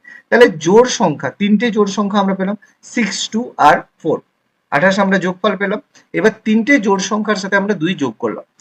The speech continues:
এবার কি বলেছে? তিনটে বিজোড় সংখ্যার থেকে আমরা দুই বিয়োগ করব। তাহলে বিজোড় সংখ্যা মানে কি? সেভেন থেকে আমরা দুই বিয়োগ করব, থ্রি থেকে আমরা টু বিয়োগ করব, ওয়ান থেকে আমরা টু বিয়োগ করব, ফাইভ থেকে আমরা টু বিয়োগ করব। তাহলে চারটে বিজোড় সংখ্যা রয়েছে,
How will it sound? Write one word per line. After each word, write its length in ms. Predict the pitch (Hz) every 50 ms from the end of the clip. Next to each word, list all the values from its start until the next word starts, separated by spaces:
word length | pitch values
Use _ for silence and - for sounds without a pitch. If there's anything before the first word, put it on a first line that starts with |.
| _ _ _ _ -
এবার 220 | 170 196 254 285
কি 80 | - 254
বলেছে? 340 | 233 247 240 247 233 277 269 _ -
তিনটে 360 | - 240 247 254 240 285 320
বিজোড় 340 | 294 214 196 180 208 220 233
সংখ্যার 420 | 226 - 247 233 233 - 262 247 226 -
থেকে 340 | - 143 143 - 180 214 233 - _ _ _ _
আমরা 220 | - 147 180 220 240
দুই 260 | 233 - 185 233 233
বিয়োগ 320 | 180 170 160 151 147 147
করব। 180 | - 120 110 104 _ _ _ -
তাহলে 160 | - 180 202
বিজোড় 300 | 202 180 185 175 214 220
সংখ্যা 320 | 214 - 240 220 214 226 220
মানে 180 | 208 208 214
কি? 140 | 208 - 233 - _ _ _ _ _
সেভেন 380 | _ - 170 175 185 214 226 220
থেকে 220 | 214 233 214 220
আমরা 180 | 220 214 220 208
দুই 180 | 165 170 175
বিয়োগ 240 | 170 170 196 202 196
করব, 280 | 196 214 208 208 226 220
থ্রি 340 | 214 - - - 226 240 254
থেকে 240 | 196 254 226 220
আমরা 240 | 214 202 196 190 202
টু 200 | 190 - 165 165
বিয়োগ 260 | 160 175 202 208 208
করব, 340 | - 214 214 208 208 233 - - _ _ _ _ _ _ _ -
ওয়ান 240 | 117 151 185 214 233
থেকে 220 | 202 247 226 226 226
আমরা 180 | 220 220 220
টু 160 | 208 214 190
বিয়োগ 260 | 180 170 185 196 196 196
করব, 280 | 214 220 220 226 240
ফাইভ 320 | 277 - - 170 165 180 180 -
থেকে 200 | - 185 - 190
আমরা 180 | 180 190 220 277
টু 120 | - 214
বিয়োগ 360 | 220 214 190 180 139 127 110 -
করব। 140 | - 101 98 _ _ _ _ _ _ _ _
তাহলে 140 | - 208 220
চারটে 600 | 214 - 214 190 190 185 - _ - 226 208 208
বিজোড় 340 | 214 190 170 175 170 214 214
সংখ্যা 300 | 214 240 208 202 208 214
রয়েছে, 360 | 202 202 202 196 - 170 -